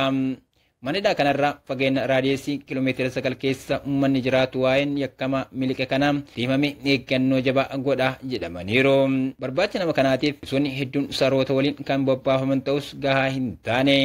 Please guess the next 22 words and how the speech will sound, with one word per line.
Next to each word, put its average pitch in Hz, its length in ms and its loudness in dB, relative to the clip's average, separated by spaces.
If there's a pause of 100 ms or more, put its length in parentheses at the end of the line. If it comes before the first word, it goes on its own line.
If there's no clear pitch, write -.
(340)
Diroonii 151 360 0
fi 151 220 -2
heelikooptaris 135 720 -2
barbaacha 131 540 0
kana 139 180 -2 (160)
gargaaruuf 135 540 0 (120)
bobbaafamaniiru. 131 1200 0 (500)
Bulchiinsi 220 320 -2
kaawuntii 135 340 2
Cheester 143 420 0
yoo 135 160 2
isa 139 200 0
argitan 135 400 -2
ittiin 139 380 -2
siqina 143 420 0 (380)
sagal 120 260 -2
tokko 135 320 -4
tokko 143 300 -2
akka 139 280 -2
bilbiltan 135 540 0
adaraa 135 520 0
jenna. 139 420 2